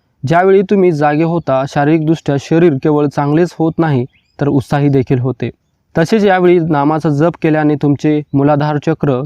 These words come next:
केंद्रस्थानी येते आणि त्याची सिद्धी सुरू होते, ज्यामध्ये तुम्हाला लक्ष्मी आणि तिची सिद्धी मिळू लागते. त्यामुळे तुमच्या पैशाच्या समस्या देखील संपतात, त्यामुळे तुमच्यावर कर्ज असेल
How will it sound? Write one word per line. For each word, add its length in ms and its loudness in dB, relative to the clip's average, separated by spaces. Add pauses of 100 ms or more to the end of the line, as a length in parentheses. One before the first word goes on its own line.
केंद्रस्थानी 640 0
येते 220 -4
आणि 320 -4
त्याची 280 -2
सिद्धी 440 0 (380)
सुरू 220 2
होते, 320 -4 (460)
ज्यामध्ये 420 0
तुम्हाला 340 0
लक्ष्मी 400 0
आणि 260 0
तिची 300 0
सिद्धी 340 0
मिळू 240 4
लागते. 360 -2 (420)
त्यामुळे 380 0
तुमच्या 280 0
पैशाच्या 560 -2 (320)
समस्या 360 0
देखील 280 0
संपतात, 480 -4 (160)
त्यामुळे 340 0
तुमच्यावर 460 0
कर्ज 260 0
असेल 340 0